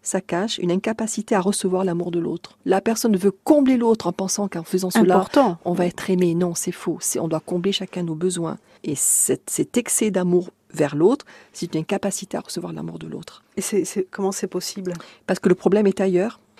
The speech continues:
Speaker 1: Pour être aimé, il faut d'abord apprendre à s'aimer, se respecter, il faut déjà s'aimer soi-même. Les ennuis commencent, Valérie, quand le besoin d'être aimé est plus fort que le besoin d'être respecté.
Speaker 2: On reparle de
Speaker 1: Voilà,
Speaker 2: l'emprise,
Speaker 1: donc,
Speaker 2: là.
Speaker 1: voilà.
Speaker 2: Oui.
Speaker 1: Donc, s'aimer, c'est plus, c'est plus important,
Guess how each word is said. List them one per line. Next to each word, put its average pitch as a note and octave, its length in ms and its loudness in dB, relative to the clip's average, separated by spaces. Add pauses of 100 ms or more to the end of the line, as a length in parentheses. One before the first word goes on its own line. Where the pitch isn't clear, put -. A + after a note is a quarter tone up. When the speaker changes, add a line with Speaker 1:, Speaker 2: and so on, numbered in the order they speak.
(140)
Speaker 1:
Pour F3+ 160 2
être G3+ 220 0
aimé, G#3 320 6 (100)
il - 80 -8
faut F#3 140 6
d'abord F#3 380 2
apprendre F#3 280 -4
à F3 60 -4
s'aimer, E3 420 -2 (240)
se - 200 -4
respecter, F#3 640 -2
il E3+ 100 -2
faut E3+ 120 0
déjà E3 200 -4
s'aimer D#3+ 280 -6
soi-même. E3 400 -10 (280)
Les F3 160 2
ennuis A3+ 240 4
commencent, G3+ 480 0
Valérie, F3 340 -2
quand F3+ 160 -2
le F#3 100 4
besoin G#3+ 300 0
d'être E3+ 300 -4
aimé F3+ 300 2
est F4 100 6
plus - 300 2
fort A#3 380 2
que - 80 -2
le F#3+ 120 4
besoin F#3 280 2
d'être F3 240 -2
respecté. - 560 -6 (300)
Speaker 2:
On F3+ 80 -2
reparle F#3+ 520 0
de F3+ 80 4
Speaker 1:
Voilà, G#3+ 140 4
Speaker 2:
l'emprise, C4+ 240 4
Speaker 1:
donc, F#3+ 80 2
Speaker 2:
là. F3 240 4
Speaker 1:
voilà. D#3+ 200 -8
Speaker 2:
Oui. F#3+ 100 -2
Speaker 1:
Donc, F3 400 2 (280)
s'aimer, A3+ 600 6 (540)
c'est - 200 -4
plus, - 280 -4 (100)
c'est - 220 0
plus - 300 2
important, G3+ 540 2